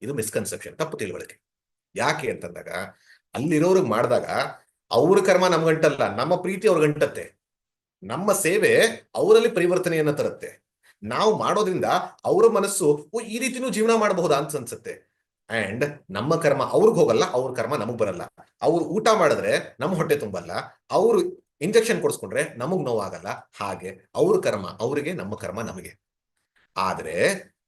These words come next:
ಅವರ ಕರ್ಮವನ್ನ ಎಕ್ಸಾಸ್ಟ್ ಮಾಡ್ಕೊಳ್ತಾ ಇದಾರಲ್ಲ, ಅವ್ರ ಕರ್ಮವನ್ನ ಸವಸ್ಕೊಳ್ತಾ ಇರುವಾಗ ಅದು ಸವಿತಾನೇ ಇದೆ, ಅದು ಸವೇ ಸವಿಯತ್ತೆ. ಆದ್ರೆ ಅದಕ್ಕೆ ಮುಲಾಮ್ ಹಚ್ಚುವ ಮೂಲಕ ಆ ಕಷ್ಟವನ್ನ ಅವರಿಗೂ ಕಮ್ಮಿ ಮಾಡಿಸ್ತೀನಿ,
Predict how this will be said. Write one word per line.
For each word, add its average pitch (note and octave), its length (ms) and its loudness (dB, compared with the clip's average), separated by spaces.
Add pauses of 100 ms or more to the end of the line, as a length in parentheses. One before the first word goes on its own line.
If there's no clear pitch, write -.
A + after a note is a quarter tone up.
(100)
ಅವರ E3+ 280 4
ಕರ್ಮವನ್ನ G#3+ 640 2
ಎಕ್ಸಾಸ್ಟ್ F#3 760 2
ಮಾಡ್ಕೊಳ್ತಾ F3 460 2
ಇದಾರಲ್ಲ, G#2 320 0 (440)
ಅವ್ರ C3+ 200 -6
ಕರ್ಮವನ್ನ D#3+ 540 -4 (300)
ಸವಸ್ಕೊಳ್ತಾ G3+ 720 4
ಇರುವಾಗ F2+ 260 -2 (440)
ಅದು B2+ 140 0
ಸವಿತಾನೇ F3+ 440 2
ಇದೆ, A#2 360 0 (140)
ಅದು - 140 -8
ಸವೇ G#2+ 260 0
ಸವಿಯತ್ತೆ. A2 720 -4
ಆದ್ರೆ B2 260 -2
ಅದಕ್ಕೆ A#2+ 320 -6
ಮುಲಾಮ್ D3+ 500 2
ಹಚ್ಚುವ D3+ 380 2
ಮೂಲಕ F#2+ 300 -6 (560)
ಆ B2 200 -2
ಕಷ್ಟವನ್ನ A3 640 2
ಅವರಿಗೂ A#3 440 4
ಕಮ್ಮಿ G3 200 6
ಮಾಡಿಸ್ತೀನಿ, A#2 760 -4